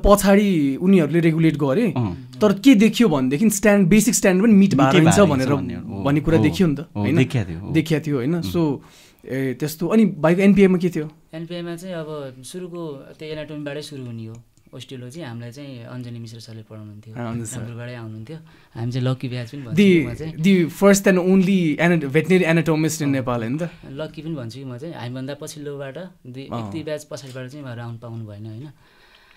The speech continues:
Speaker 3: हाम्रोमा चाहिँ के हुन्थ्यो भन्दाखेरिमा, हाम्रो सिनियरहरू, म सिक्स्थ ब्याच, हाम्रो सिनियरहरू चाहिँ अब हड्डी पनि नदेखिन ओस्टियोलोजी पढ्नुभयो भन्ने सुने मैले चाहिँ,
Speaker 1: उम्।
Speaker 3: होइन? अब त्यो कतिको सत्यता हो त्यो मलाई थाहा भएन।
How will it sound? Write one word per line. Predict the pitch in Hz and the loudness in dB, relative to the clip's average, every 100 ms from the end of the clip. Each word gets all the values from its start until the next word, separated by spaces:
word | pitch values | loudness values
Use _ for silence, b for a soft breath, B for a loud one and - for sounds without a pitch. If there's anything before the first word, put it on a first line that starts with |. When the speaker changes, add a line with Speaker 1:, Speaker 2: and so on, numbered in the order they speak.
| b | b
Speaker 3:
हाम्रोमा | 123 139 185 208 | -12 -10 -8 -8
चाहिँ | 208 202 | -8 -10
के | 196 | -10
हुन्थ्यो | 156 135 170 | -10 -10 -12
भन्दाखेरिमा, | 131 120 117 156 190 120 | -12 -12 -12 -14 -14 -10
हाम्रो | 135 156 | -10 -8
सिनियरहरू, | 185 175 139 | -8 -8 -8
म | 131 | -10
सिक्स्थ | 147 165 - | -14 -16 -16
ब्याच, | 131 127 _ - | -14 -14 _ -16
हाम्रो | 117 143 | -12 -12
सिनियरहरू | - 180 175 131 | -12 -10 -8 -8
चाहिँ | 120 160 | -8 -10
अब | 156 160 160 - _ _ _ b b b b b - | -8 -10 -12 -18 _ _ _ b b b b b -14
हड्डी | 135 170 | -8 -6
पनि | 196 | -4
नदेखिन | 196 180 175 160 185 208 165 170 | -2 -2 -4 -6 -8 -8 -12 -14
ओस्टियोलोजी | 160 151 143 | -12 -12 -12
पढ्नुभयो | 131 139 127 120 | -12 -12 -12 -12
भन्ने | 120 107 | -14 -14
सुने | 120 113 | -14 -14
मैले | 110 101 | -14 -18
चाहिँ, | - 127 _ 151 | -20 -20 _ -12
Speaker 1:
उम्। | 143 123 | -10 -12
Speaker 3:
होइन? | 110 135 | -14 -16
अब | 135 127 120 117 - | -16 -18 -18 -20 -18
त्यो | |
कतिको | 135 143 135 | -16 -16 -16
सत्यता | 143 131 127 117 | -16 -16 -14 -12
हो | 113 | -12
त्यो | 117 | -10
मलाई | 117 117 113 | -10 -12 -14
थाहा | 113 113 | -16 -16
भएन। | 104 104 | -14 -14